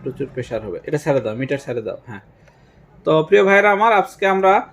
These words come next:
আহ, নতুন ব্যাটারি একটা মাপ দিব, তো বারো দেখাচ্ছে। তো নতুন ব্যাটারি যেহেতু মাপা ঠিক হয় না, তারপরেও একটা মাপ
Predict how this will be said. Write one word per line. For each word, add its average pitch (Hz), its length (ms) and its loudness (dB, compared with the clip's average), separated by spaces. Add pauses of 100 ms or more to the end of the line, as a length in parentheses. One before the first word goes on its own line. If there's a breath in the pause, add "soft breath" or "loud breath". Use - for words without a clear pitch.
(260)
আহ, 156 200 2
নতুন 196 380 2
ব্যাটারি 202 340 2
একটা 180 400 2
মাপ 175 220 2
দিব, 165 300 0
তো 190 440 4 (180)
বারো 170 240 6
দেখাচ্ছে। 156 520 -4 (800)
তো 156 180 4
নতুন 175 280 0
ব্যাটারি 202 280 0
যেহেতু 202 280 0
মাপা 190 380 2 (100)
ঠিক 220 180 0
হয় 180 200 4
না, 175 140 0
তারপরেও 190 400 4
একটা 175 280 2
মাপ 165 220 4